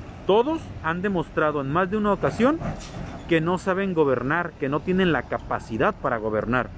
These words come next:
De todos los que están hasta ahorita en la ba-, en la baraja, ninguno convence. "Las cifras que mencionan son las mismas de la encuesta Patito del regidor Michel",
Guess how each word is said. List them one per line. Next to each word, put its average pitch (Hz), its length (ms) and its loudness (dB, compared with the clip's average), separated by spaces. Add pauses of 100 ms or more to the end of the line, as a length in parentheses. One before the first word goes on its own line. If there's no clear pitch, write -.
(520)
De 120 100 2
todos 262 280 2
los 254 140 2
que - 80 -8
están 180 200 2
hasta 160 200 2
ahorita 147 320 2
en 143 100 2
la 110 140 2
ba-, 101 280 0
en 104 220 0
la 101 180 4
baraja, 160 460 2 (560)
ninguno 135 560 4
convence. 123 760 0 (680)
"Las 135 200 2
cifras 196 280 2
que 202 100 0
mencionan 170 400 2
son 180 120 2
las 180 100 4
mismas 185 240 4
de 175 80 4
la 147 80 2
encuesta 143 280 2
Patito 139 300 0
del 160 100 4
regidor 131 300 2
Michel", 165 500 2